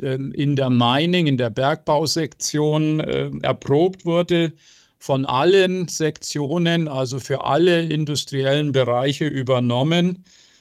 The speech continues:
Das war der große, äh, Kick-Off-Event beim Weltkongress in Singapur.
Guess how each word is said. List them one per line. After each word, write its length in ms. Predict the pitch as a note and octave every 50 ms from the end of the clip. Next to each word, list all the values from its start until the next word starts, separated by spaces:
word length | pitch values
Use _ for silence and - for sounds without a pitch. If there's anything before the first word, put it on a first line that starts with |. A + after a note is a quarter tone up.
| _ _ _ _
Das 220 | - C3 A#2 - -
war 240 | B2 C3 C3+ C3+ B2
der 160 | C#3+ C3 A#2+
große, 520 | - C3+ B2+ C3 C#3+ D3 D3 C#3+ - D3+
äh, 600 | C3+ C3+ C3+ C3+ C3 B2 A#2+ A#2+ C#3 C3+ C3 C3
Kick-Off-Event 1400 | - - - E3 D#3 C#3+ - - D3+ E3 G3 F#3+ - G#3 F#3 E3 D#3+ C#3+ D#3+ D#3 D3+ E3 F3+ F#3+ F3+ - - F#2+ -
beim 420 | - C3+ C3 C3 C3+ C3+ C3 A#2
Weltkongress 880 | A2+ C3+ D3+ F3+ F3 - - - E3+ D#3+ D#3+ D#3 C#3 D3 D3 D3+ - -
in 200 | E3 C#3 C3+ B2+
Singapur. 920 | - D3+ E3 F3+ F#3+ F#3 F3+ E3+ E3+ - - F3+ E3+ E3+ F3 F3 F3 E3